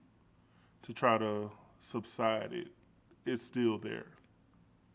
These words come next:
Um, I learned even my time in the Navy, after my mother passed away in two thousand eight, no matter how much I, no matter, no matter how much alcohol I drank or, you know,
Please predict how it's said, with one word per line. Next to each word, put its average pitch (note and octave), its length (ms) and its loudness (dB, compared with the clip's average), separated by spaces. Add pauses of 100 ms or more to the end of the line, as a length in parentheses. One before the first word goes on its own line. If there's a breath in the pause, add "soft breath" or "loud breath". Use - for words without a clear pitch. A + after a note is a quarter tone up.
(600)
Um, G#2+ 380 2
I A2 120 2
learned A2 800 0
even A2 720 0 (460)
my G#2+ 140 2
time G#2+ 320 -2
in G2+ 80 -4
the G2 80 -4
Navy, A2+ 640 -2
after G#2+ 200 -8
my G#2+ 140 -2
mother A#2 260 -2
passed G#2+ 340 -6
away G#2 160 -10
in G2 80 -8
two A2+ 140 -10
thousand G2+ 460 -8
eight, A2+ 280 0 (640 soft breath)
no A#2 80 0
matter G#2+ 280 4
how A2 120 0
much A#2 300 0
I, G#2+ 180 -2 (320)
no A2+ 140 -2
matter, A2 300 0 (100)
no A#2 80 -6
matter A2+ 260 2
how A2+ 160 0
much A#2 300 0
alcohol G#2+ 500 -2
I G2+ 60 -6
drank G#2 440 -4 (1400 soft breath)
or, G#2+ 640 -2 (1200)
you B2 160 -2
know, G#2+ 400 0